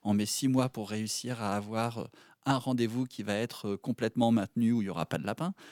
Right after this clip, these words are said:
Il y a aussi ces, ces dimensions-là, parce qu'au final, c'est moi qui suis demandeur, et eux ne sont demandeurs de rien. Au final, on est sur quelque chose qui est, euh, oui, peut-être une marotte d'ethno-, d'ethnologue, mais, euh,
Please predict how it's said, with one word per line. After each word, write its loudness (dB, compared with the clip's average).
Il -4
y 2
a 2
aussi -2
ces, -10
ces -8
dimensions-là, 0
parce -8
qu'au -4
final, -4
c'est -6
moi 2
qui -4
suis -4
demandeur, 0
et 2
eux 4
ne 0
sont -4
demandeurs 0
de -6
rien. -4
Au -10
final, 0
on 0
est 0
sur -6
quelque -6
chose -2
qui 0
est, 2
euh, 0
oui, -2
peut-être -2
une 4
marotte 2
d'ethno-, -8
d'ethnologue, 0
mais, 2
euh, -2